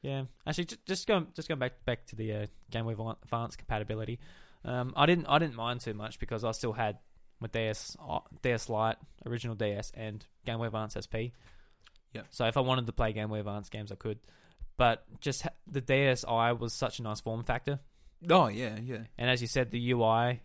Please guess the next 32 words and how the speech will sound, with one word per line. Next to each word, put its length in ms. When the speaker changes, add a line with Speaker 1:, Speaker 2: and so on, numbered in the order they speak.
Speaker 1:
um, 300
the 120
in-cam-, 400
the 100
cameras 440
included 300
in 100
it 140
had 240
really 300
fun 300
software, 600
as 140
I 40
said 200
before, 440
Speaker 2:
Mm-hmm. 120
Speaker 1:
to, 140
like, 180
warp 260
your 60
faces, 440
and 200
it 140
had, 280
like, 260
the, 180
the 80
face 320
swap 240
and 100
everything. 400